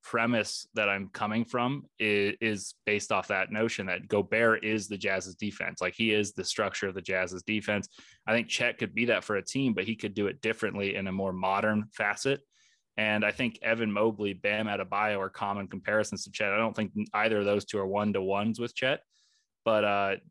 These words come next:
he, he could protect the rim at an unbelievable level, and he's got the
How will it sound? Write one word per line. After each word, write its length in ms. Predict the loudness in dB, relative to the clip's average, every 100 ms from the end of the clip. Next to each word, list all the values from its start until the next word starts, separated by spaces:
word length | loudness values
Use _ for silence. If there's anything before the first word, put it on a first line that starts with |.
| -14
he, 340 | -2 -2 -2
he 120 | -2 -2
could 200 | -2 -4
protect 380 | -4 -2 0
the 80 | 0
rim 320 | 2 2 2
at 180 | 2 0
an 140 | 0 0
unbelievable 640 | 0 0 0 0 -2 -2
level, 460 | 0 0 2 0 -2
and 280 | -4 -4 -4
he's 180 | -6 -4
got 240 | -2 0
the 380 | 2 2 2 0